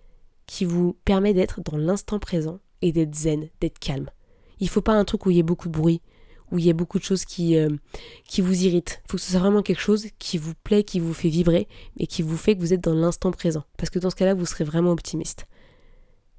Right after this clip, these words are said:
Parce que vous allez être un vainqueur. Par exemple, vous allez aller, euh, faire votre sport.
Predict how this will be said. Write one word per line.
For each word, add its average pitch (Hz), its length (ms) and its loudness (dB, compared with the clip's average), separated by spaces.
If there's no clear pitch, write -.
Parce 170 180 0
que 185 100 0
vous 170 160 2
allez 165 140 8
être 160 140 -2
un 170 60 0
vainqueur. 160 340 -2
Par 160 120 -4
exemple, 170 340 0
vous 160 100 0
allez 151 120 4
aller, 156 260 2
euh, 160 300 -4
faire 147 200 -6
votre 143 160 -4
sport. - 320 -4